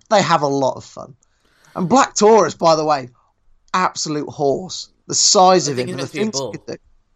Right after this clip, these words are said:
Speaker 1: I know, but
Speaker 2: <laughs>
Speaker 1: stallion.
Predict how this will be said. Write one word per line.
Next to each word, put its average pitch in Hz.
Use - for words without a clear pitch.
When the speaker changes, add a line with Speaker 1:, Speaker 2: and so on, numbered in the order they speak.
Speaker 1:
I 143
know, 117
but 147
Speaker 2:
<laughs> -
Speaker 1:
stallion. 127